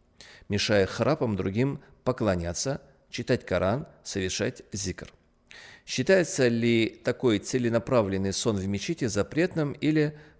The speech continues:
порицаемым? Если человек является путником,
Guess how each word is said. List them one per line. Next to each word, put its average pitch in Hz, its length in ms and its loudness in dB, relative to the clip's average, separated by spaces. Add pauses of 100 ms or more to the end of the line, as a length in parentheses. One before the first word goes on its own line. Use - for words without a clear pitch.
порицаемым? 117 960 -2 (2000)
Если 117 300 2
человек 117 440 2
является 110 500 2
путником, 160 680 0